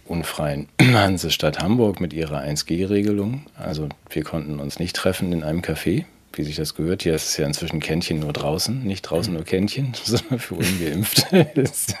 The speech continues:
die Änderung. Deswegen hatten wir das Vergnügen, dass wir mit, ähm, mit dem Philosophen Kaiser und dem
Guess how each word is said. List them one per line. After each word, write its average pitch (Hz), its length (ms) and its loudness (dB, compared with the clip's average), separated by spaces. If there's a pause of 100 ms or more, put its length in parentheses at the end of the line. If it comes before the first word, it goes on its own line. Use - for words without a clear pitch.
(580)
die 135 100 6
Änderung. 120 440 4
Deswegen 120 420 6
hatten 208 220 4
wir 107 120 4
das 101 180 -2
Vergnügen, 104 540 2 (800)
dass 98 220 0
wir 104 200 6
mit, 101 320 2
ähm, 92 400 4 (240)
mit 95 200 -4
dem 90 340 0 (180)
Philosophen 95 520 2
Kaiser 101 480 4
und 90 220 -2
dem 87 320 2